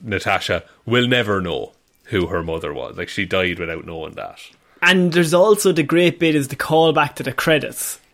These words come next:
Speaker 2: And it's the bit when, and it's such a good piece of writing. I don't know if it was written or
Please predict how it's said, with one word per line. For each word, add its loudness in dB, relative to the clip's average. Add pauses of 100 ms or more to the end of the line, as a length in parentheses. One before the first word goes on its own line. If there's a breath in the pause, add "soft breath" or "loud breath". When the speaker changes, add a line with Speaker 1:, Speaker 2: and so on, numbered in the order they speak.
Speaker 2:
And 2
it's -4
the -2
bit 2
when, 4 (400 loud breath)
and -2
it's -4
such 2
a 2
good 6
piece 0
of 2
writing. 4
I 2
don't 4
know 6
if 4
it 6
was 4
written 2
or 2